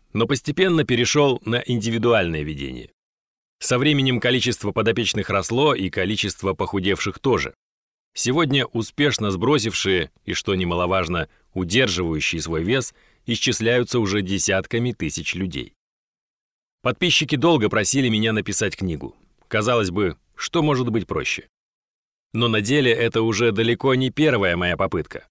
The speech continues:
ведь я несу ответственность за чувства и здоровье читателей. Я не хочу, чтобы вы получили очередную копирку всякой научной, нечитаемой ерунды из интернета. Моя цель — дать вам качественную инструкцию,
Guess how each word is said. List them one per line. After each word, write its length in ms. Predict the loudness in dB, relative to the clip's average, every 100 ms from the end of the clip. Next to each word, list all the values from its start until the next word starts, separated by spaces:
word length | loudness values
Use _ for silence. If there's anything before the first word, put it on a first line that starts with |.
| _ _
ведь 200 | -6 -2
я 140 | 2 2
несу 320 | 2 0 0
ответственность 760 | 0 0 -2 -2 -2 -2 -4 -6
за 240 | -2 -2
чувства 400 | 0 -2 -2 0
и 80 | 0
здоровье 440 | 0 0 0 0 -2
читателей. 600 | -2 -2 -2 -6 -14 -16 _ _ _ _ _ -2
Я 140 | 0
не 80 | 2
хочу, 300 | 0 0 0
чтобы 260 | 0 0
вы 160 | 2 2
получили 460 | 2 2 2 2 2
очередную 580 | 2 -2 -2 0 0
копирку 460 | 0 -2 -2 -2 -4
всякой 340 | -2 -2 -2
научной, 600 | -2 -2 -2 -2 -2 -2 -4
нечитаемой 760 | -6 -2 -2 -2 0 0 0 -2
ерунды 480 | -4 -4 -2 -2 -2
из 160 | -4
интернета. 640 | -4 -4 -4 -6 -8 -14 _ _ _ _ _ _ _ _ _ _ _
Моя 280 | 0 2 2
цель — 380 | 4 4 4 -4 _ _
дать 360 | -14 -2 -2 0
вам 260 | 0 0 -2
качественную 800 | -2 0 0 -4 -4 -2 0 0
инструкцию, 720 | -2 0 0 0 -6 -10 -12